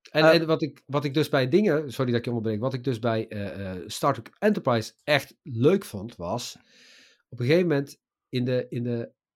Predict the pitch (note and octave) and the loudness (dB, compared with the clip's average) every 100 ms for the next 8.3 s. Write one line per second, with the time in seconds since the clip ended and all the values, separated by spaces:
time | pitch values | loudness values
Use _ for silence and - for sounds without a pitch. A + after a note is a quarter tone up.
0 | - E3+ D#3+ A#2 C3 F3+ F#3 D3+ - C#3+ | -4 2 2 2 0 0 0 -2 0 0
1 | A2+ G2 E2 - G#2+ _ _ - G2+ G2+ | 0 -6 -14 -18 -20 _ _ -14 -10 -6
2 | G2+ G#2 _ _ _ _ _ A#2+ - F3+ | -6 -8 _ _ _ _ _ -10 0 2
3 | F3+ B2+ C#3 - - A#2 - G#3+ F#3 D3 | 4 0 -2 -12 -12 -10 0 2 2 0
4 | C3+ A#2+ D3 F3+ D#3+ A2 - - - A#2 | -4 -4 0 2 2 -2 -4 -14 -6 -2
5 | D#3+ F3+ B2 B2+ C#3 - A#2+ G#2 G2+ - | -2 -2 -2 -2 -4 -4 -2 -2 -4 -16
6 | - _ _ _ _ - A2 G#2+ G2+ G2+ | -20 _ _ _ _ -6 -2 -2 -4 -8
7 | - A#2+ B2 B2 G2+ G2 F#2 G#2 G#2+ G2 | -6 -6 -4 -4 -4 -8 -8 -6 -6 -6
8 | A2 F#2+ G#2+ | -6 -6 -8